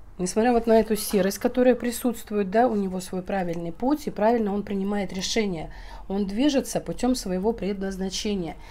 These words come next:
И вы видите, в конечном итоге он приходит к любви, к соглашению. Это его цель, это одна из целей — создать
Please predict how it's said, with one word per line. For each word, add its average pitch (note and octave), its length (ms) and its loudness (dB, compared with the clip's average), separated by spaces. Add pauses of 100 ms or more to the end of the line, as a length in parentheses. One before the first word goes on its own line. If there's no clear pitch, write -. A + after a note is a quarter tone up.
(240)
И - 80 -4
вы G#3 120 2
видите, A#3+ 380 0
в - 60 -4
конечном F3+ 500 0
итоге G#3+ 300 2
он F3 160 -2
приходит G3 460 -4
к - 80 -8
любви, F#3 300 -2
к - 60 -12
соглашению. F3+ 800 -2 (380)
Это G3 240 -4
его A#3+ 240 2
цель, B3 400 2
это E3 160 0
одна G#3 320 2
из B3 120 0
целей — F#3+ 420 -2
создать F3+ 560 -2